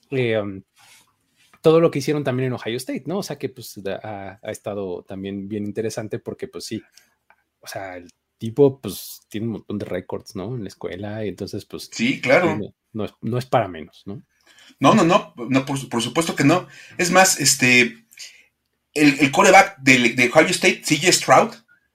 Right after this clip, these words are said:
Speaker 2: en-,
Speaker 1: Ujú.
Speaker 2: jugó en el partido del es-, del Spring Game con un jersey número siete que decía Haskins en la espalda.
Speaker 1: Haskins, ¿no? Así traías como
Speaker 2: Ujú.
Speaker 1: con, a mano, sí, sí lo
Speaker 2: Y le
Speaker 1: vi.
Speaker 2: escribió a mano en el número, así como de
Speaker 1: Ujú.
Speaker 2: "D H forever" y cosas por el estilo.
Speaker 1: Ujú.
Speaker 2: Pues, estuvo padre, la verdad es que,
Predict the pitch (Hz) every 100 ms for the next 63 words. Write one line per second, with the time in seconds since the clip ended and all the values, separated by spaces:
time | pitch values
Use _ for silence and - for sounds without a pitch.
0 | _ _ 135 135 131 - 135 156 170 147
1 | 143 135 160 143 120 113 - 117 113 -
2 | 160 147 143 180 - _ _ _ - 135
3 | 151 147 151 156 156 151 147 127 151 143
4 | 117 110 _ 123 120 143 135 143 135 135
5 | 113 104 - 127 110 113 113 - 113 98
6 | 110 151 - 123 110 104 - 117 135 -
7 | - - 98 95 101 110 120 107 - -
8 | 110 123 117 135 117 - 139 135 135 131
9 | 117 113 117 120 104 101 113 113 107 151
10 | - 151 147 143 139 139 131 135 - 120
11 | 110 110 110 101 117 113 107 92 92 123
12 | 113 110 - 123 131 123 120 - 269 277
13 | 202 170 135 151 190 156 135